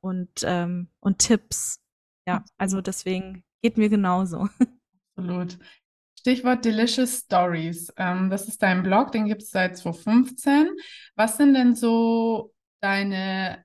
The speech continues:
Speaker 2: persönlichen Learnings aus acht Jahren Blog?
Speaker 1: <laughs> Ja, ja, da hab ich einiges mitgenommen. Also, ähm, es ist ja bei mir auf dem Blog, ähm, ganz bunt gemischt. Ich hab eben mit Rezepten angefangen und, ähm,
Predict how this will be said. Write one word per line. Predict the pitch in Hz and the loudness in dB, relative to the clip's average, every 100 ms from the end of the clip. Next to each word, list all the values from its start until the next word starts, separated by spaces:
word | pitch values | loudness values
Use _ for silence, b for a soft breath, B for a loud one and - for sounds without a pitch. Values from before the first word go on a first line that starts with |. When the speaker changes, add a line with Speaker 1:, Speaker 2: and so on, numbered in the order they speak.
| _ | _
Speaker 2:
persönlichen | 208 196 190 214 254 247 214 | -6 -4 -2 4 6 6 2
Learnings | 190 190 196 214 247 247 247 | 0 2 2 4 4 4 2
aus | - 190 - | -2 -4 -2
acht | 214 - - | -2 -4 -10
Jahren | 214 202 208 214 196 170 | -4 -2 -2 -2 -4 -2
Blog? | 185 - - - _ _ _ _ _ _ _ | 0 0 -2 -20 _ _ _ _ _ _ _
Speaker 1:
<laughs> | |
Ja, | 247 233 254 247 - _ B B B - | 2 2 2 0 -2 _ B B B 0
ja, | 226 | 4
da | 240 | 6
hab | 240 | 6
ich | 233 226 - | 4 -2 -2
einiges | 208 214 185 180 | 2 2 0 -6
mitgenommen. | 180 175 - 175 165 196 240 254 B B B B - | -10 -10 -6 -6 -4 -2 -4 -4 B B B B -2
Also, | 202 208 208 202 | 0 2 0 0
ähm, | - 196 202 | -2 -2 -4
es | - | -2
ist | 247 | 0
ja | 247 | 2
bei | 214 | 4
mir | 226 226 | 2 0
auf | |
dem | 214 202 | -4 -2
Blog, | 214 214 | -4 -4
ähm, | 214 196 202 | -4 -4 -2
ganz | 185 196 | -4 -4
bunt | - 226 - | 0 0 2
gemischt. | 214 302 - | 0 0 -4
Ich | 233 214 | -4 -4
hab | 220 | -4
eben | - 202 | -4 -4
mit | 196 | -4
Rezepten | 208 - 202 - - 196 | -6 -6 -6 -8 -12 -4
angefangen | 254 302 302 - 277 269 277 277 B B B B _ | -2 -2 -4 0 2 4 2 -2 B B B B _
und, | 233 220 226 220 - | 2 4 2 0 -2
ähm, | 202 208 202 202 202 | -2 -2 -2 -4 -6